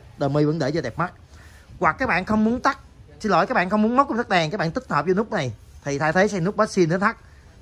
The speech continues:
và nhấn giữ ba giây tắt mở đèn. Rồi các bạn thay luôn bóng led thì tùy các bạn. Bắt xin, à, nhấn giữ ba giây tắt mở đèn thì có luôn chức năng, à, auto bắt xin. Auto bắt xin là nhấn cái tự động chớp chớp chớp. Còn các bạn muốn móc công tắc đèn như thế này cho dễ xài tùy các bạn, nếu các bạn quen cách xài như xưa giờ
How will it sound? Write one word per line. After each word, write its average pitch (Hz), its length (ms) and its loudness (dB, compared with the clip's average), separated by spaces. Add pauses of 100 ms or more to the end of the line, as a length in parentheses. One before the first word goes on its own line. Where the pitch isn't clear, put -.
và 127 360 2
nhấn 131 220 0
giữ 160 120 2
ba 190 80 2
giây 160 120 0
tắt - 180 -4
mở 165 80 -2
đèn. 120 220 -4 (560)
Rồi 135 100 -6
các 175 60 -4
bạn 147 160 -2
thay 165 140 2
luôn 160 120 2
bóng 185 120 -2
led 233 140 2
thì 220 100 -2
tùy 131 140 -2
các 180 60 -2
bạn. 120 180 -2 (200)
Bắt 208 120 0
xin, 175 240 4
à, 165 240 2
nhấn 202 160 0
giữ 160 160 4
ba 190 80 4
giây 160 120 0
tắt 202 140 -6
mở 196 80 0
đèn 131 240 0
thì 131 100 0
có 185 140 0
luôn 165 140 4
chức 202 100 -8
năng, 156 200 -2
à, 139 220 0 (320)
auto 190 240 0
bắt 214 140 0
xin. 180 200 4 (340)
Auto 208 280 2
bắt 233 120 2
xin 202 180 2
là 151 240 0
nhấn 190 200 -2
cái 240 80 -2
tự 220 60 -4
động 147 140 -2
chớp 185 80 -2
chớp 202 120 -4
chớp. 214 140 0 (840)
Còn 170 120 0
các 240 80 2
bạn 196 160 2
muốn 240 140 -4 (100)
móc 285 200 2
công 233 120 -6
tắc 262 120 -2
đèn 190 180 2
như 196 40 2
thế 226 40 2
này 202 120 -2
cho 196 60 2
dễ 180 260 2
xài 180 300 0
tùy 165 180 0
các 214 100 -2
bạn, 175 280 0
nếu 226 100 -4
các 247 60 -4
bạn 180 240 -4
quen 196 140 0
cách 233 120 -8
xài 151 180 -2
như 170 80 -2
xưa 175 120 -2
giờ 131 300 0